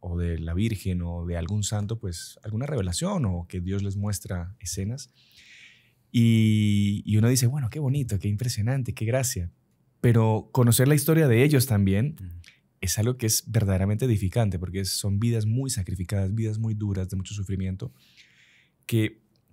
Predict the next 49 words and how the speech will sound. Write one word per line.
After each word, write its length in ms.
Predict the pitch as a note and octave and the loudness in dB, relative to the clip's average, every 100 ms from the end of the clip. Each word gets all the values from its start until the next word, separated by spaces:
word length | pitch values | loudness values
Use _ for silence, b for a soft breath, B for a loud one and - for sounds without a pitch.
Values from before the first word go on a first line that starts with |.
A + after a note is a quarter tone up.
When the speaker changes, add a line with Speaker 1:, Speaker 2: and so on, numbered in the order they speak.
| _ | _
Speaker 1:
van 300 | G#2 G#2 A2 | -2 0 2
muy 320 | A#2 B2+ C3+ | 2 2 0
de 180 | C3 A#2+ | 0 2
acuerdo 500 | G#2+ - A2+ A2 C3 | 2 2 2 2 -2
con, 580 | B2+ A2+ G2 F#2 F2 F2 | -2 -2 0 -2 -4 -8
con 360 | - F2+ F2 F2 | -8 -8 -8 -8
ese 340 | - G#2 - A#2 | -2 -2 0 0
don 520 | A#2+ A2+ A2+ C#3 C3+ - | 2 2 2 -4 -8 -6
que 140 | G#2 | -2
Dios 160 | F#2+ F#2 | -2 0
les 140 | G#2+ | 0
da. 100 | C3+ | 2
O 60 | G#2+ | 2
sea, 220 | G2 E2 | 0 -2
a 60 | F2 | -2
quien 160 | G#2 | -2
mucho 180 | G2+ A#2+ | -2 -2
se 120 | A#2+ | -2
le 80 | G#2 | -2
da, 140 | F#2+ | -2
mucho 360 | A#2+ G2+ B2 A#2+ | 0 0 0 0
se 100 | G2+ | 0
le 80 | F2 | 0
pide, 260 | A2 F#2+ E2 | 0 0 -2
mucho 200 | F#2+ G#2 | -4 -6
se 60 | |
le 80 | F#2+ | -6
exige. 400 | F2+ G2 F2+ F#2 - _ _ _ _ _ - - | -6 -8 -8 -12 -16 _ _ _ _ _ -16 0
Y 80 | C3 | 2
hoy 60 | |
queríamos 400 | A#2+ C3 C#3 B2+ | 2 0 0 0
hablar, 300 | A#2+ G#2+ A2+ | 0 0 0
pues, 200 | A#2+ G2+ | -2 -2
de 240 | G2+ G2 F#2+ B B B B B - | -2 -4 -6 B B B B B -4
la 160 | G#2+ | 2
beata 580 | G#2 G#2 G#2+ - D#3 D#3+ _ | 4 6 4 2 -2 -4 _
Ana 180 | - G2+ | -2 -2
Catalina 400 | G2 G2+ G#2 A2 | -2 -2 0 2
de 80 | A#2 | 2
Emmerich, 460 | G#2+ B2+ E3+ - _ _ b b b b _ _ | 4 2 0 -8 _ _ b b b b _ _
eh, 520 | G2+ F#2+ F#2 F#2 G2+ - | 2 2 2 0 -2 -2
y 160 | G#2 | 0
las 260 | G2 G2 G2 | 2 0 2
revelaciones 540 | G#2 G2+ G2 G2+ G#2+ | 2 2 2 2 0
más 160 | A2+ A#2 | 2 0
impresionantes 500 | B2 A2+ G2+ G2+ - | -2 -4 -4 -6 -6
que 80 | A2+ | -6
ella 100 | G2+ | -6
tuvo. 300 | G2+ E2 | -6 -8